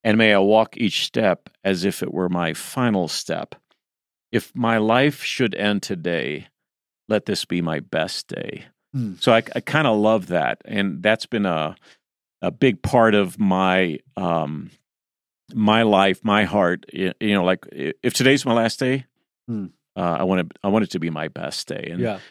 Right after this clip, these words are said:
Speaker 1: and to live that day way, uh, every day of your life is,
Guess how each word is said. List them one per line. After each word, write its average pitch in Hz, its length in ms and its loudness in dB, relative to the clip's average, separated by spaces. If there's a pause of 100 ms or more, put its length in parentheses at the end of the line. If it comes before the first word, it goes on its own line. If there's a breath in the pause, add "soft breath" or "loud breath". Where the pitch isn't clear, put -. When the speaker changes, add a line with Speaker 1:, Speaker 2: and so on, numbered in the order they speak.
(140)
Speaker 1:
and 98 140 -6
to 104 120 2
live 117 180 6
that 110 240 2
day 101 300 2
way, 98 440 0 (180)
uh, - 160 -14
every 135 220 4
day 92 160 4
of 82 80 -2
your 80 140 -6
life 78 320 -6
is, - 280 -12